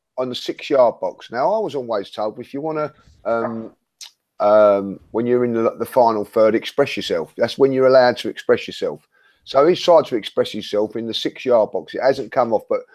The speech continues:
in the last minute of the game, just shoot. And if it goes out for a corner, for a goal kick or a throw or whatever, the game's dead, dead.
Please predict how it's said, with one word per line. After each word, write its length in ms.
in 200
the 100
last 360
minute 180
of 60
the 60
game, 280
just 200
shoot. 360
And 80
if 120
it 100
goes 340
out 280
for 120
a 40
corner, 540
for 140
a 80
goal 260
kick 380
or 200
a 40
throw 320
or 120
whatever, 580
the 80
game's 440
dead, 280
dead. 260